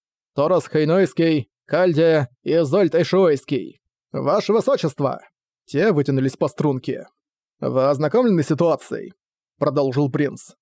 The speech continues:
"Да, извинения просим, что наши селюки доставили вашему высочеству хлопот". "Это не ваша вина. Связи с местными есть?"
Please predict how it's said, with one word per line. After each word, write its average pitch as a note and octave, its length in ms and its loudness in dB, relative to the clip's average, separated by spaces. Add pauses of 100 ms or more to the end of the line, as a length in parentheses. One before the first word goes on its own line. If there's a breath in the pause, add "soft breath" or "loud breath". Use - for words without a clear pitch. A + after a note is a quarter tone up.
(420)
"Да, D3+ 400 -2 (260)
извинения D3 600 0
просим, G#3+ 440 0
что - 160 -2
наши A#3+ 240 0
селюки F3+ 340 -2
доставили E3 440 0
вашему F#3+ 380 0
высочеству F#3+ 460 0
хлопот". E3+ 540 -2 (680)
"Это D#3 220 0
не F3 140 2
ваша D#3+ 260 0
вина. B2+ 400 -4 (300)
Связи C#3+ 400 -4
с - 60 -8
местными D#3 340 0
есть?" E3+ 420 0